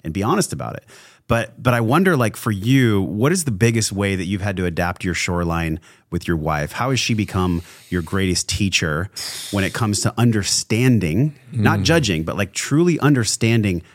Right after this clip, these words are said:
Speaker 1: how you can dance with her shoreline, with her femininity?
Speaker 2: Oh, what is the biggest way that I've needed to adapt my shoreline?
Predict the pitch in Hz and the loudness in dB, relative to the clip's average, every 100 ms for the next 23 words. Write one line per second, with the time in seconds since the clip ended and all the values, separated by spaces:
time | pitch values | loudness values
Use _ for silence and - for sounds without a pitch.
0 | _ 110 117 113 120 95 98 101 92 - | _ 0 2 2 2 0 0 0 -2 -2
1 | 80 - 131 117 - 78 71 55 - - | -4 -2 -2 0 -2 -2 -4 -6 -10 -10
2 | 78 - 123 107 - 82 80 71 57 - | -10 -4 -2 -2 0 0 0 -2 -8 -14
3 | _ - - _ _ - 117 110 95 127 | _ -12 -12 _ _ -2 0 0 0 0
4 | 143 120 95 110 113 113 - 98 95 101 | 0 0 -2 -2 0 -2 -2 0 0 0
5 | 98 98 92 98 95 98 98 92 - 92 | 0 -2 -2 -2 0 0 -2 -4 -2 -2
6 | 92 90 90 - 90 92 98 - 104 90 | 0 -2 -4 -6 -6 -4 -4 -4 -4 -4
7 | 90 - - 101 101 95 85 - - 101 | -2 -2 -2 0 0 -2 -4 -4 -6 -8